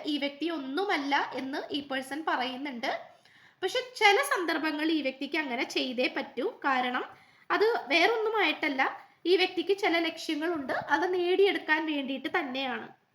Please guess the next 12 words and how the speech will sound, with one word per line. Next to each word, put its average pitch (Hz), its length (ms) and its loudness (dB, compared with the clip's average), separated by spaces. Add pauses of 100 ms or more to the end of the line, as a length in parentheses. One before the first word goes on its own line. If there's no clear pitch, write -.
(320)
അല്ലാതെ 339 280 8
ഇഷ്-, - 220 0
ഇഷ്ടമില്ലാത്തത് 320 840 2
കൊണ്ടോ 320 480 -2 (260)
അല്ലെങ്കിൽ 311 300 2
മറ്റെന്തെങ്കിലും 330 680 -2
തേർഡ് 320 220 0
പാർട്ടി 302 280 0
സിറ്റുവേഷൻ 302 580 -6
ഉള്ളത് 294 300 -2
കൊണ്ടോ 285 400 -4
അല്ല. 254 460 -6